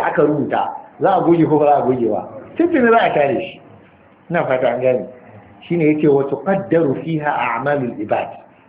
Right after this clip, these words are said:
Aw a'malul ibad. Ana kaddara ayyukan bayi a wannan daren, li sanatin kamilatin, for complete next year. Domin daren, in ta sake zagayowa baɗi ga wanda Allah ya raya, za a sake kuma wani annual budget din.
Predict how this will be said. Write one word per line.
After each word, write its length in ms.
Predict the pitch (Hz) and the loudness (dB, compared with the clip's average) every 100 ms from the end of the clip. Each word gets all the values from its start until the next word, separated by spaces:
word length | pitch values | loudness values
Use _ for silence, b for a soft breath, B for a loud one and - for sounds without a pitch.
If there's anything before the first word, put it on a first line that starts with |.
| _ | _
Aw 160 | 135 147 | -2 0
a'malul 480 | 131 120 135 139 113 104 | 0 0 0 0 -2 -4
ibad. 240 | 113 98 - B B B | -4 -4 -10 B B B
Ana 360 | - 202 180 - | -4 0 0 0
kaddara 360 | 175 160 151 139 | -2 0 2 2
ayyukan 400 | 147 170 - 135 | 2 0 -2 -2
bayi 240 | 120 131 147 | 2 2 2
a 80 | 113 | 0
wannan 360 | 107 110 113 | -2 -4 -2
daren, 260 | 117 113 - B B - | 0 0 -4 B B -6
li 140 | 131 143 - | -4 -4 -2
sanatin 560 | 190 196 190 160 123 - | 0 0 0 -2 -2 -4
kamilatin, 720 | 202 208 180 143 139 123 92 - - - - - | 0 0 2 0 -2 -4 -10 -14 -20 -20 -20 -2
for 240 | 156 147 - - - _ | 0 0 -4 -16 -20 _
complete 720 | - 175 175 - 262 302 294 - - - - - - | -2 0 -2 -4 0 2 0 -6 -12 -20 -20 -20 -10
next 320 | 139 180 185 - | -2 -2 -2 -2
year. 260 | 156 165 - - - - _ _ _ _ _ _ - | 0 2 0 -8 -16 -20 _ _ _ _ _ _ -2
Domin 280 | 139 175 | 2 2
daren, 280 | 185 202 190 190 - - - | 4 2 2 -2 -8 -14 -10
in 100 | 160 | -4
ta 80 | 175 185 | -2 0
sake 260 | 180 185 | 0 0
zagayowa 540 | 147 160 170 165 151 151 | 0 2 4 4 4 2
baɗi 260 | 127 135 135 - - - | -2 -4 -8 -12 -14 -2
ga 60 | |
wanda 240 | 131 165 127 | 0 2 0
Allah 220 | 151 143 | 2 2
ya 100 | 127 | 2
raya, 280 | 131 131 107 - - - | 2 2 -2 -6 -14 -6
za 100 | 131 | -2
a 140 | 139 139 | 0 0
sake 220 | 139 135 | -2 -2
kuma 180 | 120 120 | -2 0
wani 200 | 123 123 | 0 0
annual 400 | 123 127 127 117 | -4 -2 -2 -2
budget 320 | 104 104 101 | -2 -6 -8
din. 80 | - | -12